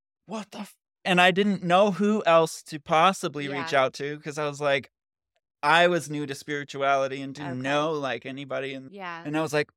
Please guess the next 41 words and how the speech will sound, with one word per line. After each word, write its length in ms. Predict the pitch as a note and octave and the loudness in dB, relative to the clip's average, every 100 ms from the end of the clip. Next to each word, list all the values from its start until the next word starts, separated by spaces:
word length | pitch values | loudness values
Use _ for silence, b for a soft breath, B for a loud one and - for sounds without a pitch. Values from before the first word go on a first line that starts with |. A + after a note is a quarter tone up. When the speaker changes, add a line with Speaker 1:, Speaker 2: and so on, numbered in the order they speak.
| _ | _
Speaker 1:
"Oh 160 | G#3+ C4 | 4 6
my 160 | C#4 | 6
God, 260 | A#3+ B3+ B3 | 6 4 6
this 140 | A#3 G#3 | 2 0
experience, 760 | F3+ - - D4+ D#4+ B3+ A3 | -8 -12 -6 -2 0 -2 -4
what 180 | D#4 D#4 | -8 -4
the 140 | C#4 | -4
fuck?" 580 | A#3+ - F#4 E4+ F4 - - | -4 -4 -2 0 0 -4 -4
Speaker 2:
Oh 80 | |
Speaker 1:
And 80 | D3 | -2
Speaker 2:
my 80 | G#3+ | 2
Speaker 1:
so 80 | G#3 | 2
Speaker 2:
God. 80 | F#3+ | 4
Speaker 1:
then, 240 | G#3 G#3 | 4 4
like, 220 | G3+ F#3 | 4 2
immediately 720 | - E3 E3+ F#3 F#3 F3+ E3+ E3 | 0 0 0 2 2 2 0 0
I'm 100 | D#3+ | -2
like, 240 | D3+ D3 _ _ _ _ _ _ _ - | -4 -6 _ _ _ _ _ _ _ -6
"Oh 300 | F#3+ F#3 D#3+ | -2 -2 -2
my 140 | D#3 D3 | -4 -2
God, 380 | F#3+ F3 D#3+ | 2 4 4
like, 280 | D#3 D3+ C#3+ | 4 4 2
this 220 | C#3+ D#3+ E3 | -6 -10 -8
is, 160 | C#3 D#3 | -4 -2
like, 200 | D3+ - | 0 -2
the 120 | E3 | -8
trippiest 520 | - F#3 F3+ F3+ E3+ | -6 -8 -6 -6 -6
shit," 320 | - G3 E3+ | -8 -10 -12
and, 100 | D#3+ D3+ | -12 -6
like, 260 | D3 C#3+ - | -6 -6 -2
I 120 | D#3 | -2
don't 100 | D#3 | 0
know, 220 | D#3 C#3+ D3 | 0 0 -2
I 100 | D3 | -2
started, 340 | E3 D3+ D3 | 2 2 2
I 100 | D3+ | -2
started, 380 | D3 E3 D#3+ D#3 | 0 2 2 4
like, 180 | C#3+ C#3 | 2 2
screaming 680 | - - C#3 D3+ D#3 D3+ C#3+ | -4 -14 -10 -8 -6 -6 -4
out 240 | C#3 C#3 - | -4 -4 -10
for 260 | - C3 | -6 -6